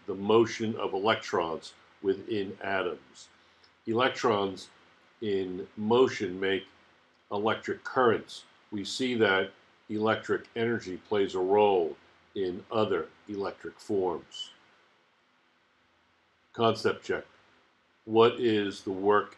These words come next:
energy theorem? Here is a model, <clears throat> and the caption from another book says,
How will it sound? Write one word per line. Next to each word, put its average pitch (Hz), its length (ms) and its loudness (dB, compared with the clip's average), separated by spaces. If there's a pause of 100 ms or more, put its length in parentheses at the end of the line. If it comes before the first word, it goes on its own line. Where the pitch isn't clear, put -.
energy 92 420 -8 (140)
theorem? 90 400 -2 (520)
Here 160 180 4
is 117 160 0
a 98 440 6 (1080)
model, 95 520 2 (640)
<clears throat> - 1500 -20
and 92 320 -2 (440)
the 110 40 -12
caption 113 680 -2 (580)
from 95 460 -2 (160)
another 104 280 0
book 95 260 -4
says, 82 440 -2